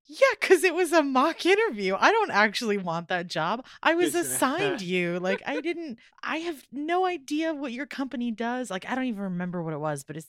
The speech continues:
Speaker 1: it was, seemed really boring, and I wasn't interested at all. But they were like, "She wasn't interested at all, and, like, she clearly didn't want the job." It's like, "You're right. I did not. <laughs> Like, I was doing this 'cause you made me, not because I wanted to."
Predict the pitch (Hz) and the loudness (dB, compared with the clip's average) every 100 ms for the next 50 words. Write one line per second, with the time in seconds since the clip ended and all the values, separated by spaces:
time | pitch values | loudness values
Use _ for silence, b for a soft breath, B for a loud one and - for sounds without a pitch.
0 | _ 185 185 - 277 262 220 208 170 170 | _ -10 -10 -6 -4 -2 -2 -2 -2 -4
1 | 175 147 139 147 156 175 151 - b b | -4 -4 -8 -8 -8 -8 -10 -14 b b
2 | _ 165 185 - 147 147 139 143 147 135 | _ -8 -8 -10 -8 -8 -8 -6 -6 -8
3 | 131 143 139 135 127 127 b - - 165 | -12 -12 -10 -10 -10 -14 b -8 -8 -6
4 | 175 185 190 165 170 - 156 151 151 147 | -6 -6 -10 -10 -12 -8 -6 -6 -6 -4
5 | 147 143 143 139 135 139 - - 151 - | -2 -2 -4 -6 -8 -12 -12 -12 -12 -10
6 | 156 147 139 139 139 135 131 120 123 117 | -8 -8 -8 -8 -10 -10 -12 -12 -8 -8
7 | 120 - - 143 _ 190 226 220 214 269 | -8 -12 -18 -20 _ 4 4 6 6 6
8 | 262 151 180 202 214 214 185 208 302 185 | 4 2 0 0 0 -2 2 6 8 8
9 | 175 226 - 240 - - B - 220 233 | 4 -4 -4 -6 -6 -14 B -2 2 2
10 | - - 269 247 311 - - 247 233 233 | 0 2 2 2 -2 0 0 0 0 0
11 | 226 220 320 220 165 170 185 233 294 - | 0 0 0 -2 -6 -2 0 0 -4 -4
12 | 226 180 156 165 339 247 - 160 160 | 0 -2 0 -2 -2 -4 -6 -8 -4